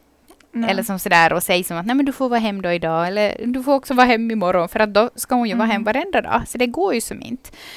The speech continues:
Speaker 2: Men just när de inte trivs på dagis, så det tycker jag nog är en jätte, ehm, stor utmaning. Som tur var så har inte vi haft så mycket av det,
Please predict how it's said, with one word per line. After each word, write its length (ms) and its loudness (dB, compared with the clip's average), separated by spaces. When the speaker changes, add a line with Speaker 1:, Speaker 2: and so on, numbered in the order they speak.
Speaker 2:
Men 240 0
just 160 -2
när 120 2
de 160 -2
inte 240 -8
trivs 240 -6
på 100 -6
dagis, 500 2
så 80 0
det 120 0
tycker 260 -6
jag 100 -2
nog 140 -4
är 60 0
en 120 -2
jätte, 400 -4
ehm, 680 -2
stor 420 -4
utmaning. 840 0
Som 160 -4
tur 180 -2
var 160 -2
så 100 -2
har 80 0
inte 180 -6
vi 20 0
haft 260 -8
så 100 -6
mycket 340 2
av 200 4
det, 140 4